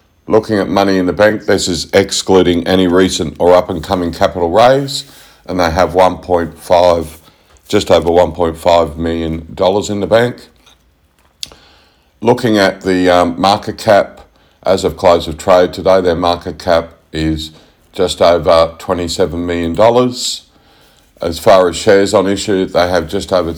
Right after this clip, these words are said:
nine hundred and seventy-one million shares on issue. And looking at their share price performance in two thousand and twenty,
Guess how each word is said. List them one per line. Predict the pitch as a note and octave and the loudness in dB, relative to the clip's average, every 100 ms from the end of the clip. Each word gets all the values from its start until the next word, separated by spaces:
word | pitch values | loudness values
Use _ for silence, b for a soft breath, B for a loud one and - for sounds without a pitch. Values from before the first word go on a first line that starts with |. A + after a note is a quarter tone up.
| - - | -12 -6
nine | F2+ F2+ E2 | -2 -2 -4
hundred | F#2 F2+ E2 | -6 -8 -8
and | E2+ | -8
seventy-one | G2 F#2 F#2 E2+ E2+ F2 | -4 -2 0 0 0 0
million | F2 E2 E2 | -2 -4 -4
shares | - G#2+ A2 A2+ | 0 2 2 0
on | A2+ | -2
issue. | A#2 - C3+ D3 - b b b b b - | -2 0 0 -2 -10 b b b b b -8
And | E2+ | -4
looking | F#2+ G2 G2+ | -4 -4 -4
at | E2+ | -4
their | D#2+ E2+ | -2 -2
share | - F#2 | 0 0
price | E2+ F#2 F2 | 2 0 0
performance | - F2+ - E2+ E2+ E2 | -4 -8 -4 -4 -4 -8
in | E2+ | -10
two | - F#2 | -6 -4
thousand | F#2 F2 E2 E2+ | -2 -2 -4 -10
and | E2+ | -8
twenty, | - A2+ A2 A2+ G#2+ | -4 -4 -2 -4 -4